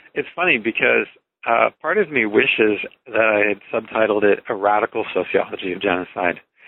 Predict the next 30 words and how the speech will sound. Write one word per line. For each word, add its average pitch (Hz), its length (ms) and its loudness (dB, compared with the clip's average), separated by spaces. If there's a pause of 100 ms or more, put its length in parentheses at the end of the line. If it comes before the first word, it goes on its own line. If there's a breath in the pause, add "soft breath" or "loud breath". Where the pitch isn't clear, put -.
(500 loud breath)
Uh, - 60 -6
<laughs> - 40 -2
I - 520 2
didn't 156 220 0
quite 143 320 0
have 127 260 0
the, 110 280 2 (520 soft breath)
the 123 80 -6
chutzpah, 101 680 0 (140)
uh, 98 220 0
to - 140 -10
go 104 140 0 (120)
through 151 180 2
with 139 120 2
that. 95 280 0 (100)
Um, 95 380 -4 (640 soft breath)
I, 107 420 2
I 98 40 2
was 98 160 0
a 107 40 0
little 107 180 4
worried 107 300 2
that 98 100 -6
that 92 200 -2
would, 92 300 0 (460)
um, 90 500 -4 (840)
you 104 80 -4
know, 92 100 -4
alienate 110 480 2 (100)
some, 92 360 -10